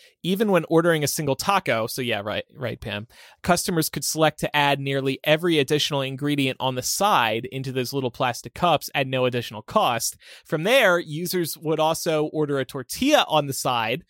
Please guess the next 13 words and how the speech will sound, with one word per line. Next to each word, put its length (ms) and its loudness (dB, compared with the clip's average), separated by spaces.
<laughs> 300 -6
which, 380 4
ironically 480 0
enough, 280 2
Chipotle 540 -2
now 140 0
charges 480 0
for 180 -2
because 260 -6
of 140 -10
issues 340 -2
with 160 -8
previous 540 0